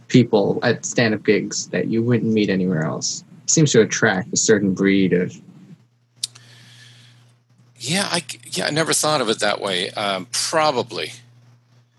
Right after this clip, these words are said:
Speaker 2: There are people that think they're supposed to heckle.
Speaker 1: Mm-hmm.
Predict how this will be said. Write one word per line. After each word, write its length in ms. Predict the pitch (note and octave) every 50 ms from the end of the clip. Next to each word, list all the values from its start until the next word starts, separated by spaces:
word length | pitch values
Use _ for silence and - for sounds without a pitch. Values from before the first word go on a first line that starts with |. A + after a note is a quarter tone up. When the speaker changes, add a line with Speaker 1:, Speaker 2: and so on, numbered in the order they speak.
| _ _ _ _ _ _ _ _ -
Speaker 2:
There 160 | A#2+ A#2+ B2
are 120 | C3 B2+
people 420 | - - - E3+ E3+ - F#3 F3 D#3+
that 200 | C#3 C3+ - -
think 320 | - - C#3 C3 B2 -
they're 100 | - A#2
supposed 520 | - - - G#2+ - - C3+ B2+ A#2+ - -
to 80 | A#2
heckle. 420 | F2+ F#2 F#2 D2 - - - - - - - - - _ _ _ _ _ _ -
Speaker 1:
Mm-hmm. 320 | - A#2+ F#2 A#2 A2 G#2